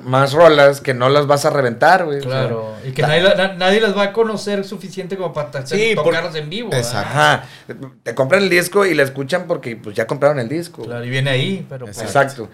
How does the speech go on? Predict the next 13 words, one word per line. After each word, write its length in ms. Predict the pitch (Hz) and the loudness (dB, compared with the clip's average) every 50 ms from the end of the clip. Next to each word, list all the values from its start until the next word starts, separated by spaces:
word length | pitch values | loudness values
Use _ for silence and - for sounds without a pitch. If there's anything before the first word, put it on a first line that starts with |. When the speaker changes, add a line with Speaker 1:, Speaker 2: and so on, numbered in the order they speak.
| - _ _ - - - | -20 _ _ -20 -8 0
Speaker 1:
Y 100 | 127 139 | 4 6
ahorita, 480 | 135 135 139 143 143 143 - 151 143 | 8 8 6 4 4 2 4 4 4
güey, 240 | 143 143 143 147 147 139 131 - _ _ | 4 4 2 -2 -4 -8 -12 -18 _ _
se 160 | - - 123 | -10 -6 -4
vende 460 | 117 117 117 117 120 120 120 120 120 - - | -2 -2 -2 -2 -4 -6 -8 -10 -10 -14 -8
rola 320 | 110 120 120 120 117 113 | 0 0 2 2 0 -2
por 180 | - 113 107 98 | -4 -6 -6 -8
rola, 320 | 90 92 - - - - - _ _ _ _ | -10 -12 -14 -16 -20 -20 -20 _ _ _ _
güey. 120 | 104 95 | -20 -20
Speaker 2:
Eh, 40 | 95 107 110 _ _ | -20 -20 _ _ _
está 160 | _ _ 107 | _ _ -20
con 200 | 101 - 110 104 | -18 -16 -16 -16
madre. 300 | 104 95 95 101 110 117 | -16 -16 -18 -20 -20 -20